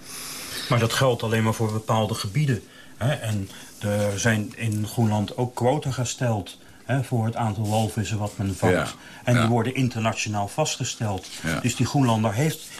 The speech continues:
Speaker 1: niks te vertellen over hoeveel walvissen die mag vangen. Nee, dat wordt in Brussel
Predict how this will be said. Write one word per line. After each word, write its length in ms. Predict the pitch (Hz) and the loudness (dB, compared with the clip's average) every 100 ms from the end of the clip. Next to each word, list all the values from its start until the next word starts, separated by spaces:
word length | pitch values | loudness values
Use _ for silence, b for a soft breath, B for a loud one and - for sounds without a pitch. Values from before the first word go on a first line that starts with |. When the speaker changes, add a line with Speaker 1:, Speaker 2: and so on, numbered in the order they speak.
| B | B
Speaker 1:
niks 280 | 117 143 - | 0 2 0
te 100 | 127 | -2
vertellen 500 | 117 - 135 120 113 | -4 0 0 2 0
over 400 | 110 107 - 104 B B B | 0 -2 -2 -6 B B B
hoeveel 260 | 120 123 | 0 2
walvissen 520 | 110 117 113 113 - 95 | 4 4 4 0 -4 -4
die 140 | 101 - | -6 -2
mag 240 | 117 113 | 0 0
vangen. 380 | - 110 104 156 B B B | 0 0 2 0 B B B
Nee, 340 | 117 113 123 | 2 4 4
dat 180 | 113 110 | 0 -2
wordt 240 | 113 110 | 0 0
in 160 | - 113 | 0 -2
Brussel 560 | 110 135 143 131 113 | 0 0 0 0 -2